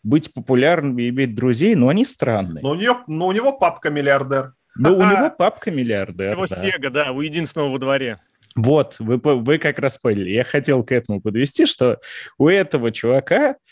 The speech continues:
Speaker 1: первым появилась, э, вторая PlayStation из Японии. <laughs> И поэтому он внезапно из какого-то кретина, который там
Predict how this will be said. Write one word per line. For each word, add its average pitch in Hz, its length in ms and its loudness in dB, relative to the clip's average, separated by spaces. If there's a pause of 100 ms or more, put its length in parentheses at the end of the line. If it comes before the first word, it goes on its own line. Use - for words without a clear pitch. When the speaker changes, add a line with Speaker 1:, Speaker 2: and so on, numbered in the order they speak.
(220)
Speaker 1:
первым 147 460 2
появилась, 127 840 2
э, 113 240 6
вторая 120 360 0
PlayStation 110 680 -2
из 95 80 -8
Японии. - 580 -6 (400)
<laughs> - 420 -4
И 113 80 -2
поэтому 202 680 2
он 185 180 4
внезапно 156 560 2
из 113 160 0
какого-то 123 520 0
кретина, 127 840 2 (260)
который 120 640 2
там 110 360 0